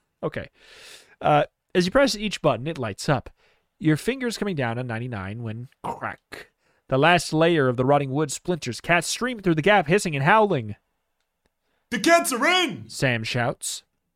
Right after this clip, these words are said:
Speaker 2: "Turn on the light!"
Speaker 1: You press down on the button ninety-nine. The old lighthouse light flashes on, and you scream.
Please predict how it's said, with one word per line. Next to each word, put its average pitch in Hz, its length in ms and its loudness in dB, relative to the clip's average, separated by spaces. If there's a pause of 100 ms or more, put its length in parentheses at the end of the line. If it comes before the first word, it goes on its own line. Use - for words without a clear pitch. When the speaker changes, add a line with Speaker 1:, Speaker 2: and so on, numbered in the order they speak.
(320)
Speaker 2:
"Turn 359 180 4
on 349 140 6
the 311 100 0
light!" 339 440 6 (160)
Speaker 1:
You - 60 -14
press 254 240 4
down 233 320 4
on 156 120 4
the 135 60 0
button 165 220 2
ninety-nine. 135 760 -2
The 113 80 -2
old 131 400 4 (140)
lighthouse 151 580 0
light 151 240 2
flashes 165 560 4
on, 165 380 4
and 127 200 -4
you 143 480 -2
scream. 147 720 -8